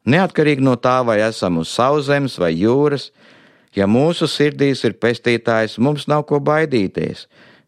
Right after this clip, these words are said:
Dzīva ticība glābējam nomierinās dzīves jūru un izglābs mūs no briesmām, tādā veidā, kādu viņš atzīs par labu.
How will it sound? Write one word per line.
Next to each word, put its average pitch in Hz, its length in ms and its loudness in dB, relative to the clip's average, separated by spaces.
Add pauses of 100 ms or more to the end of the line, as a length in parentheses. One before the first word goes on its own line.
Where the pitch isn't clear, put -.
(120)
Dzīva 170 340 2
ticība 107 560 0
glābējam 139 800 0 (640)
nomierinās 101 800 2
dzīves 95 480 0
jūru 117 480 2
un 95 160 2
izglābs 110 480 0
mūs 98 320 0
no 90 160 0
briesmām, 92 640 -2 (560)
tādā 156 400 2
veidā, 104 640 0
kādu 147 400 0
viņš 131 320 0
atzīs 98 480 0
par 92 240 -2
labu. 98 460 -2